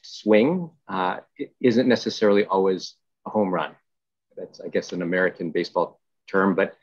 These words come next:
it, it isn't always a, a smashing success. And, and the same is true of M R N A technology. And so, frankly, when, when I saw that,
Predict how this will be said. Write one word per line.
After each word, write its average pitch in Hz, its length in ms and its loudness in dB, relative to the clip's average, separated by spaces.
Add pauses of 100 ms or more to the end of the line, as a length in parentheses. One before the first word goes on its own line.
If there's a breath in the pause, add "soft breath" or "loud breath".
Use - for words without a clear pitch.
(200 soft breath)
it, - 200 -4
it 123 120 2
isn't 143 300 6
always 117 440 8
a, 101 240 -4
a 104 40 -4
smashing 98 480 -2
success. - 640 -18 (420)
And, 120 420 4 (1300)
and 131 100 2
the 113 140 0
same 160 260 4
is 170 120 2
true 147 260 6
of 127 140 0 (100)
M 123 120 2
R 120 100 4
N 120 80 4
A 139 80 2
technology. 92 480 -4
And 90 100 -6
so, 117 380 4
frankly, 123 320 0
when, 104 220 0
when 107 180 -6
I 98 80 -2
saw 101 240 0
that, 92 180 -2